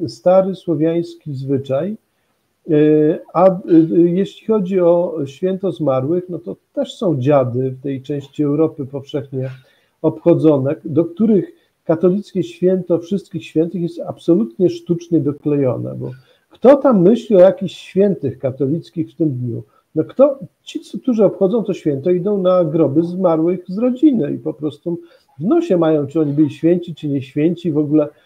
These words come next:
co to ma wspólnego z jakąś listą katolickich świętych, więc widać całą sztuczność tej podmianki, tej, tego,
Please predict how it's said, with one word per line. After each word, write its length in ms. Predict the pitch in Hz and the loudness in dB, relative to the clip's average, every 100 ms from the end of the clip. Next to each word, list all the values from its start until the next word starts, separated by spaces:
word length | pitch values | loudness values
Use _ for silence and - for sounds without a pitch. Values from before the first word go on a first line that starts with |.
| _ _ | _ _
co 120 | - 185 | -2 0
to 120 | 190 | 4
ma 140 | 175 | 4
wspólnego 580 | 170 - 175 170 170 156 | 2 2 4 6 4 2
z 60 | 151 | 0
jakąś 380 | 160 156 131 | -2 -2 -2
listą 380 | 151 175 - 160 | -2 -4 -2 -2
katolickich 720 | 135 135 156 147 143 - 131 | -2 -4 -4 -4 -8 -14 -16
świętych, 520 | - 131 123 123 - 127 | -12 -10 -8 -10 -14 -16
więc 240 | 73 - _ _ _ _ | -18 -20 _ _ _ _
widać 380 | 147 185 196 - | -6 0 0 0
całą 280 | - 196 196 | -2 0 0
sztuczność 760 | - _ 269 - - 147 - - | -4 _ -2 0 -2 -2 -2 -4
tej 180 | 147 | -4
podmianki, 800 | 139 160 135 170 165 139 123 - 123 | -2 -2 2 2 4 0 -4 -8 -6
tej, 280 | 147 135 135 | -2 -2 -2
tego, 520 | 131 139 139 139 143 | -4 -4 -2 -2 -2